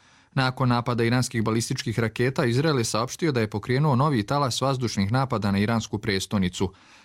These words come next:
Premijer Benjamin Netanyahu rekao je da su napadi usmjereni na infrastrukturu iranskog režima.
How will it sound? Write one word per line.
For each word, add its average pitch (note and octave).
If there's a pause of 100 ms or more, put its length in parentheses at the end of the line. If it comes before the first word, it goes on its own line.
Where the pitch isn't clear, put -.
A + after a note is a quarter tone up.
Premijer C#3
Benjamin A#2
Netanyahu A#2
rekao C3+
je D3
da A2+
su A2+
napadi B2
usmjereni C3
na A2+
infrastrukturu A2+
iranskog A2+
režima. G2+